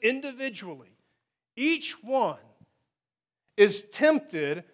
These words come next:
when he is carried away and enticed by his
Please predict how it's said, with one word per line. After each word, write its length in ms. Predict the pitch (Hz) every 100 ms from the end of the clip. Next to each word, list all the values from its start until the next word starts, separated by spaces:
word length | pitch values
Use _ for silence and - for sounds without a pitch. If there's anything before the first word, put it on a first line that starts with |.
| _ -
when 380 | 156 214 208
he 240 | 202 196 240
is 260 | 214 202
carried 460 | - - 247 269 277
away 640 | 269 220 190 156 151 160 160 _ _ -
and 140 | 190
enticed 800 | 185 175 - 220 151 143 - - -
by 200 | 170 175
his 320 | 156 185 170